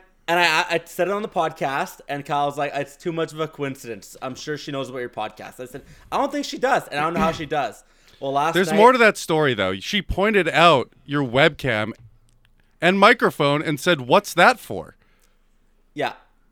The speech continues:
Speaker 1: And I told
Speaker 2: And then
Speaker 1: her it
Speaker 2: you
Speaker 1: was
Speaker 2: said
Speaker 1: for
Speaker 2: it was for
Speaker 1: recording
Speaker 2: playing
Speaker 1: guitar.
Speaker 2: guitar.
Speaker 1: Yeah.
Speaker 2: And that didn't click, that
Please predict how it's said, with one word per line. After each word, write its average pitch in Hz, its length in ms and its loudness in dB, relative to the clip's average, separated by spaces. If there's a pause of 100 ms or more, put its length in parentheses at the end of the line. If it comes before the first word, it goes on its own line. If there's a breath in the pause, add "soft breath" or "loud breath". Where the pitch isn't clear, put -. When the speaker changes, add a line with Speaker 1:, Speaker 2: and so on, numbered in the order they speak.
(200)
Speaker 1:
And 143 100 -6
I 147 120 -2
told 170 140 2
Speaker 2:
And 214 100 4
then 220 80 6
Speaker 1:
her 220 60 4
it 214 40 4
Speaker 2:
you 226 60 6
Speaker 1:
was 220 100 0
Speaker 2:
said 214 180 6
Speaker 1:
for 214 40 6
Speaker 2:
it - 20 6
was 208 160 2
for 214 140 2
Speaker 1:
recording 147 180 -2
Speaker 2:
playing 202 320 4
Speaker 1:
guitar. 185 160 2
Speaker 2:
guitar. 151 560 2 (2500)
Speaker 1:
Yeah. 107 180 -10
Speaker 2:
And 175 180 2
that 220 200 6
didn't 214 220 0
click, 190 440 2
that 156 480 4